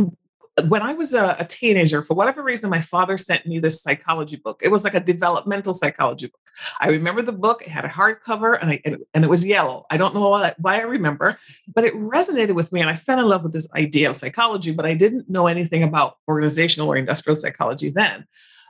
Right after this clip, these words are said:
But somewhere along the line, when I was an undergrad studying psychology, I met a woman from the University of Michigan Institute for Social Research. And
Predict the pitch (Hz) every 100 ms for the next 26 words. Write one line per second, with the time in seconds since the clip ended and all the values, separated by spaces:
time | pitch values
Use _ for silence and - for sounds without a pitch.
0 | _ 175 208 - _ _ 170 160 - 349
1 | 392 311 254 233 196 196 196 185 190 180
2 | 170 160 - 185 240 240 180 156 156 -
3 | 160 160 160 165 208 254 180 147 - -
4 | 165 190 233 208 196 185 185 165 151 156
5 | - - 175 175 202 208 190 170 185 196
6 | 185 160 190 185 - - - 160 175 170
7 | 165 160 185 - - - - - - _
8 | 214 208 202 196